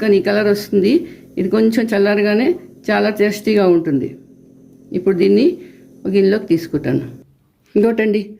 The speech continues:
సొజ్జప్పాలు రెడీ అయిపోయి. ఇవి చాలా చాలా బాగుంటాయి, టేస్టీగా ఉంటాయి, లోపల మెత్తగా ఉంటాయి,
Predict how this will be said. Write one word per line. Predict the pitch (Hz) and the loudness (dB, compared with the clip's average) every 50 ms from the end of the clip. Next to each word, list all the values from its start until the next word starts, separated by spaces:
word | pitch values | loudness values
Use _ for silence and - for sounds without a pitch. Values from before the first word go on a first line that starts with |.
| _ _ _ _ - | _ _ _ _ -4
సొజ్జప్పాలు | 208 226 214 233 240 233 233 226 220 208 208 | -2 -2 0 0 -2 0 0 0 0 2 2
రెడీ | 208 208 226 220 214 | 2 2 4 4 4
అయిపోయి. | 202 208 214 208 208 226 277 - - - - _ _ - | 4 4 4 2 4 2 0 -4 -10 -18 -20 _ _ -6
ఇవి | 202 196 208 202 | -6 -4 0 0
చాలా | 202 196 208 214 208 | 0 0 0 0 0
చాలా | 208 208 214 208 196 | 0 0 0 2 2
బాగుంటాయి, | 196 202 208 208 202 202 202 196 214 214 208 | 2 2 0 0 0 0 2 2 2 0 0
టేస్టీగా | 190 190 196 196 - - 208 202 208 202 196 196 | 0 0 0 0 0 0 0 2 4 4 4 2
ఉంటాయి, | 196 196 196 190 196 220 254 254 - - _ _ _ - 180 | 2 2 0 -2 -2 -2 -4 -8 -10 -16 _ _ _ -4 -2
లోపల | 196 208 202 214 220 208 214 233 294 330 - - _ _ - | -2 -2 -2 0 0 0 0 0 -2 -6 -8 -16 _ _ -10
మెత్తగా | 180 180 - - 208 214 214 208 202 | -8 -8 -4 -2 -2 0 2 2 2
ఉంటాయి, | 196 196 202 196 202 | 2 2 2 0 0